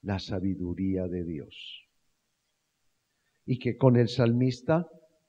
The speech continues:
pudiéramos experimentar en todo momento la sed de Dios. "Mi alma está sedienta de ti, Señor Dios mío",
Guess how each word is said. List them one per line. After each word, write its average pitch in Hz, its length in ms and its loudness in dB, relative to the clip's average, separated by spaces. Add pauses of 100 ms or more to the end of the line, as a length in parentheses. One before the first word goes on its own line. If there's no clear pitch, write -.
(180)
pudiéramos 127 640 4
experimentar 117 840 2
en 143 220 0
todo 139 260 2
momento 117 580 -2 (340)
la 98 260 -6
sed 139 400 -2
de 90 120 -6
Dios. - 580 -18 (1600)
"Mi 92 220 -4
alma 104 400 0
está 101 340 -6
sedienta 98 800 -2
de 87 160 -8
ti, 95 360 -10 (640)
Señor 92 800 -4
Dios 92 300 -6
mío", 127 420 -4